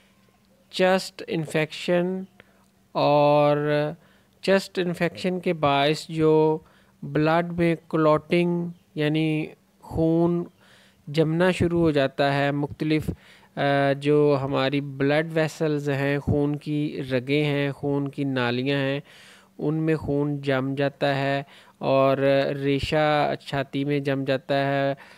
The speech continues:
آ، نمونیا کی کیفیت پیدا ہو جاتی ہے۔ آ، ان تمام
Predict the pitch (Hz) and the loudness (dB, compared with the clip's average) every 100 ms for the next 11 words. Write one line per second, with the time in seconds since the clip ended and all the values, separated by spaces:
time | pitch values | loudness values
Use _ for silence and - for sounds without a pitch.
0 | - - 139 135 139 143 143 143 147 151 | -20 -8 -2 -2 -2 -2 0 0 0 2
1 | 160 156 156 139 - 139 139 - 131 131 | 0 -2 -4 -4 -4 -2 -4 -2 -2 0
2 | 135 131 131 127 - 135 131 131 131 _ | 0 0 0 -2 -2 -4 -2 -4 -6 _
3 | - - - _ - 143 147 180 170 156 | -20 -20 -20 _ -2 0 0 -2 -4 -2
4 | 156 151 151 160 170 | 0 2 2 2 0